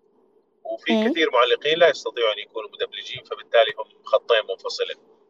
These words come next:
Speaker 2: طيب،
Speaker 1: يعني ممكن،
Speaker 2: تمام.
Speaker 1: ممكن نفس الشخص يكون متقن للمجالين، لكن هذا لا يمنع إنه الشخص يتعلم سباحة وكرة سلة.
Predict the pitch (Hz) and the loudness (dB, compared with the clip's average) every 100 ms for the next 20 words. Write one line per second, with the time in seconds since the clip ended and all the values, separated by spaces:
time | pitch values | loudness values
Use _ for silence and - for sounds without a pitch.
0 | _ _ - 76 - - - - 202 - | _ _ -6 -4 -4 -6 -6 -2 -2 0
1 | - 190 170 160 - 165 - 156 - - | 4 6 6 4 2 0 0 0 0 0
2 | - - 160 160 _ _ _ - 175 - | -2 -4 -4 -4 _ _ _ 0 0 2
3 | 139 120 123 123 131 135 156 196 _ _ | -2 -2 -6 2 4 4 2 -4 _ _
4 | _ - 180 - 202 _ 202 214 214 214 | _ 0 0 0 -12 _ -2 0 2 2
5 | 202 185 170 165 - - - 151 170 165 | 0 -6 -8 -12 -8 -8 -6 -6 -4 -6
6 | - 165 170 151 - 160 - 170 - | -4 -2 0 -2 -2 -6 -2 -4 -4